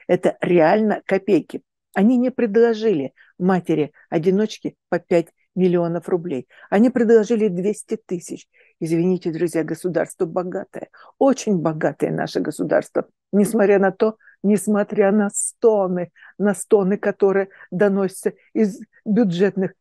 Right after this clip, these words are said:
всяких, э, сфер, что нету денег, нету денег. На самом деле деньги есть у государства, а уже кому оно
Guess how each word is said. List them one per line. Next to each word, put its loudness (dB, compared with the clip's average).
всяких, -6
э, -2
сфер, 0
что -2
нету 2
денег, 2
нету -2
денег. -4
На -6
самом 0
деле 0
деньги 2
есть -4
у -4
государства, -4
а 0
уже 0
кому 2
оно 0